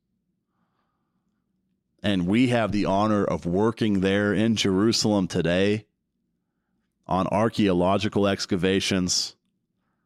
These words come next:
establishing the Armstrong Institute of Biblical Archaeology, a Let the Stones Speak magazine and podcast.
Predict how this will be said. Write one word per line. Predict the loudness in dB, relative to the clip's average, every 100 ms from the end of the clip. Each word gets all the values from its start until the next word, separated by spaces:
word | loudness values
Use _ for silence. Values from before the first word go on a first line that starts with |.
| _ _ _ _ _ _ _ -4
establishing | -2 0 0 2 2 2 2 0 2 0 -2 -8 _ _ _ _ _ _ _ -4
the | 0
Armstrong | 2 0 0 0 2 2
Institute | 0 0 0 2
of | 0 0
Biblical | 0 0 0 0
Archaeology, | 0 0 0 2 2 0 0 0 0 -6 _ _ _ _ _ _ _ _ _ _ _ _
a | -2
Let | 0 0
the | -2
Stones | -2 0 2 2 0
Speak | -2 0 0 0
magazine | -2 0 0 0 0 0
and | 0 -2
podcast. | -2 -2 -2 -2 -2 -2 -4 -6